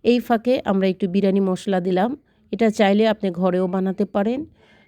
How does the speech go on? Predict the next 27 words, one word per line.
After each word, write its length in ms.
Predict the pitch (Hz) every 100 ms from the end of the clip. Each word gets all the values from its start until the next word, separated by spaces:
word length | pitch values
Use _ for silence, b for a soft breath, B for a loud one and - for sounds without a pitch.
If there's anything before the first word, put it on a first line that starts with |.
| -
নতুবা 680 | 202 202 190 196 185 180 -
বাহির 280 | 202 208 214
থেকে 220 | 214 202
কিনে 340 | - 196 185
এনেও 180 | 180 175
ইউজ 320 | 180 175 170
করতে 340 | - 151 - 156
পারেন। 360 | - - - 175 b b b b
আর 220 | 190 240
লবণ 420 | 226 180 170 185
দিয়ে 220 | 180 185 175
দিব, 320 | 180 202 - - -
ব্যাস। 440 | 180 135 - - _
আপনারা 380 | - 190 185 180
একটু 240 | 185 - 208
বয়েল, 440 | 175 175 185 220 - - - 175
বয়েল 280 | 170 180 185
করে 240 | 190 202
নিতে 280 | 196 190 208
হবে 180 | 202 214
ভালো 320 | 202 202 208
করে, 320 | 208 202 220
জিনিসটাকে 520 | 208 208 208 - 190
বয়েল 280 | 190 180 175
করে 240 | 175 190 202
নিতে 260 | 208 185
হবে। 420 | 208 214 196 247